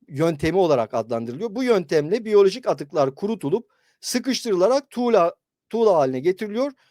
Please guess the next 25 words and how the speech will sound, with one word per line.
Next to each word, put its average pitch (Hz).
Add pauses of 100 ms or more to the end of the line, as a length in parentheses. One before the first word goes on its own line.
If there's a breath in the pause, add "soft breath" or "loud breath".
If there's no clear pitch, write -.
(260)
Özel 196
bariyerlere 160
kapanıp 165
yer 202
altında 175
depolanıyor. 123
Şimdi 269 (760)
burası 311
enteresan 220
olan 190
nokta. 135 (1000)
Ne 330
kadar 294
ağacın 165
seyreltilmesini 135
öngörüyor? 104 (120)
Bence 233
bu 285
soruyu 196
sormamız 151
lazım. 98 (800)
Bill 247
Gates'in 330
ağaç 277
seyreltme 214